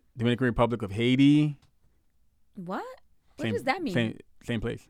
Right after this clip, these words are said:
Speaker 1: That's the full name of the country.
Speaker 2: Dominican Republic of Haiti?
Speaker 1: Isn't that the full name of your country?
Speaker 2: Hispaniola is called the island,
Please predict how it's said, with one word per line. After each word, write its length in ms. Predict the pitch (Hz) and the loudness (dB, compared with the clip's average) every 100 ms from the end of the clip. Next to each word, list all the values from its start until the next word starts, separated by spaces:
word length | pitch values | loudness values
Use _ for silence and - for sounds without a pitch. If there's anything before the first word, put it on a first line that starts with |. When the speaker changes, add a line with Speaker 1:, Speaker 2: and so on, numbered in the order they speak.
| - | -6
Speaker 1:
That's 160 | 117 | -4
the 60 | 110 | -4
full 180 | 131 117 | 0 0
name 180 | 113 107 | 0 -4
of 80 | |
the 60 | 104 | -6
country. 220 | 110 107 | -8 -6
Speaker 2:
Dominican 520 | 196 190 185 196 202 | -8 -6 -8 -10 -12
Republic 440 | 202 185 185 180 175 | -12 -12 -12 -12 -14
of 100 | 165 | -16
Haiti? 300 | 175 165 202 | -14 -14 -6
Speaker 1:
Isn't 100 | 120 | 0
that 80 | 120 | 0
the 80 | 117 | 0
full 160 | 127 | 0
name 160 | 120 120 | 0 0
of 60 | |
your 80 | 113 | -2
country? 320 | 123 127 170 208 _ _ _ _ _ _ | -4 -6 -10 -14 _ _ _ _ _ _
Speaker 2:
Hispaniola 800 | 190 180 196 170 165 170 156 156 | -10 -8 -10 -8 -8 -8 -10 -12
is 140 | 170 | -14
called 200 | - 170 | -12 -12
the 100 | 160 | -10
island, 460 | - 156 143 147 175 | -10 -12 -12 -16 -18